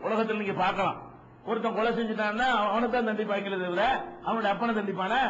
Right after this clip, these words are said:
ஒருத்தன் செஞ்சதுக்காக வேண்டி அடுத்தவனை தண்டித்தல் என்ற ஒரு நிலைமை எங்கேயுமே இருக்காது. நான் வந்து படிச்சு பெரிய டாக்டர் அளவுக்கு என்ன செஞ்சுட்டேன், அஞ்சு வருஷம் படிச்சு முடிச்சுட்டேன்,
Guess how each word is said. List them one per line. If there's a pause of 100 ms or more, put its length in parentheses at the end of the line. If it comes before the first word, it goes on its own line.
(460)
ஒருத்தன்
செஞ்சதுக்காக
வேண்டி
அடுத்தவனை
தண்டித்தல்
என்ற
ஒரு
நிலைமை (380)
எங்கேயுமே
இருக்காது. (540)
நான்
வந்து
படிச்சு
பெரிய
டாக்டர்
அளவுக்கு
என்ன
செஞ்சுட்டேன், (340)
அஞ்சு
வருஷம்
படிச்சு
முடிச்சுட்டேன்,